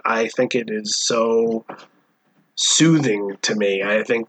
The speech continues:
just the rhythm of it and the vibe to it is just, it's, it's very sing-songy, and it just very, I guess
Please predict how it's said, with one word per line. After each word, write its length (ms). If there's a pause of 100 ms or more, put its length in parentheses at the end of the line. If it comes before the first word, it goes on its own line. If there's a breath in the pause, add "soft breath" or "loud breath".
just 260
the 80
rhythm 460
of 160
it 240
and 460
the 80
vibe 500
to 180
it 100
is 180
just, 460
it's, 680 (100)
it's 220
very 240
sing-songy, 920
and 120
it 280
just 340
very, 440 (580 loud breath)
I 80
guess 520